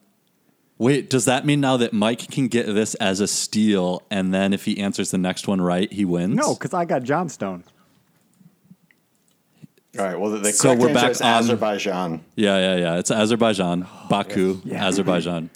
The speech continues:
Speaker 2: All right.
Speaker 1: Uh,
Speaker 2: I think it just goes back to me. Like, we're back on normal.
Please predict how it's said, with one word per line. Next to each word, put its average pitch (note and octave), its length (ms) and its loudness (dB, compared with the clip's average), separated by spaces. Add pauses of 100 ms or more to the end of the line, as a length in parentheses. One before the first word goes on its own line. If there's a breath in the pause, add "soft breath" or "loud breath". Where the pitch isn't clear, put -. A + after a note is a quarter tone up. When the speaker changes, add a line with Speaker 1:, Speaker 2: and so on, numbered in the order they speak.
(160)
Speaker 2:
All C3 60 -4
right. A2+ 200 -2 (280)
Speaker 1:
Uh, F#2 300 -2 (300)
Speaker 2:
I C#3 100 -4
think F3 120 2
it D3 40 0
just C#3 140 -4
goes C3+ 140 2
back A2+ 220 0
to A#2 80 -4
me. G#2+ 220 -2
Like, F2+ 200 -8 (180)
we're A2 120 -10
back G2+ 300 -4
on F#2+ 120 -8
normal. F#2+ 340 -10